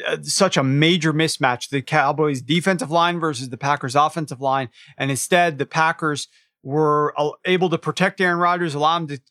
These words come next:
complete some of those deep shots, uh, down the sideline. And that obviously was what got the Packers back into this game. But I really feel like the recency bias of that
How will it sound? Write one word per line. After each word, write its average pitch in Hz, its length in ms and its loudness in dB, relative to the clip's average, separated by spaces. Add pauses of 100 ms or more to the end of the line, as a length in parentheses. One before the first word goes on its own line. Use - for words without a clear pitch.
complete 160 380 -6
some 175 160 0
of 170 60 2
those 151 160 0
deep 165 240 0
shots, 160 440 0 (300)
uh, 151 320 2
down 165 280 0
the 165 60 -4
sideline. 156 640 0 (100)
And 160 540 0 (400)
that 180 260 2
obviously 180 500 0
was 160 280 -2
what 156 280 0 (100)
got 156 300 0 (100)
the 147 160 -4
Packers 156 480 -2
back 143 260 -2
into 156 160 -2
this 135 220 -4
game. 160 300 0
But 139 220 0 (680)
I 170 80 2
really 208 360 2
feel 196 240 -2
like 180 240 0
the 156 80 0
recency 156 500 -2
bias 127 420 0
of 123 140 -4
that 143 320 2